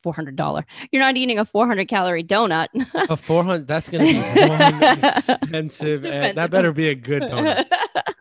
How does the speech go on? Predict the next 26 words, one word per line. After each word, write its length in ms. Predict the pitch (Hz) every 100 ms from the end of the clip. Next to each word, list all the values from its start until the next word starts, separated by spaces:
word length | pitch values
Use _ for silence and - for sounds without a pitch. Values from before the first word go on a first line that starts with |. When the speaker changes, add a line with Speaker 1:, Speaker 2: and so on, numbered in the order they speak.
| -
Speaker 2:
That 240 | 170 233 170
donut 380 | 185 190 -
Speaker 1:
Um, 40 | 131
Speaker 2:
better 260 | 160 160
cure 360 | 135 - 156 156
cancer. 520 | - 143 123 - 101 - _ -
Speaker 1:
<laughs> 1080 | 233 240 285 - 403 - - - - _ -
um, 340 | 220 185 170 - 233 262 _ 247
a 100 | 233
four 320 | - 214 214
hundred 340 | 220 202 180
calorie 480 | - 214 202 202 180
donut 500 | 175 220 208 156 165 _ _ _ -
and 120 | 196
a 40 | 180
f-, 160 | - _
you 140 | 226 202
know, 280 | 123 208 - _ -
a 60 |
four 260 | 208 - 196
hundred 300 | 214 165 -
calorie 560 | - 180 165 160 156 180
meal 300 | 180 170 156
of 80 | - _
chicken 320 | - 190 143
and 200 | 139 -